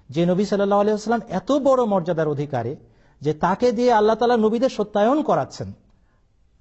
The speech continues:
বাইবেল পড়ে দেখেন, আগেকার তফসিরগুলো পড়ে দেখেন,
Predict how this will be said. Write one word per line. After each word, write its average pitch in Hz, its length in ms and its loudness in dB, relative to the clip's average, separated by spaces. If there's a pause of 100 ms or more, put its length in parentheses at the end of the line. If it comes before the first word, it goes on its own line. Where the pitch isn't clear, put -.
(560)
বাইবেল 185 360 -4
পড়ে 175 180 -4
দেখেন, 110 320 -10 (640)
আগেকার 165 440 -6
তফসিরগুলো 202 440 -6
পড়ে 151 220 -10
দেখেন, 113 340 -14